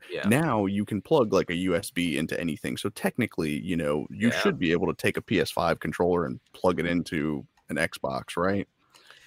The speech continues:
Speaker 2: Um,
Speaker 1: Yeah,
Speaker 2: or
Speaker 1: and
Speaker 2: even, even worse, you know, just Bluetooth it, right? But,
Speaker 1: Oh,
Speaker 2: like, I
Speaker 1: okay.
Speaker 2: remember there were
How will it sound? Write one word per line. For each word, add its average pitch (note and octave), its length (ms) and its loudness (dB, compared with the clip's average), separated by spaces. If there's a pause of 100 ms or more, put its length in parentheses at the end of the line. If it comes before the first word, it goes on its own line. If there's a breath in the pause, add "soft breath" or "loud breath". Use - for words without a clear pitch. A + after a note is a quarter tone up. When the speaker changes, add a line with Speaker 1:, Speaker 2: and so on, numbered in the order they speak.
(120)
Speaker 2:
Um, F2 320 -2
Speaker 1:
Yeah, C3 140 10
Speaker 2:
or G#2+ 60 8
Speaker 1:
and A#2+ 220 -6
Speaker 2:
even, G#2 400 4 (300)
even G2 240 6
worse, A2 240 8
you F2+ 80 4
know, E2+ 100 2
just F2 240 -6
Bluetooth - 460 -2
it, - 120 2
right? G2 300 0 (600 loud breath)
But, A2+ 160 8
Speaker 1:
Oh, - 40 2
Speaker 2:
like, - 220 4
I A2 60 4
Speaker 1:
okay. D3+ 60 6
Speaker 2:
remember C#3 300 6
there A2 140 8
were A#2+ 200 2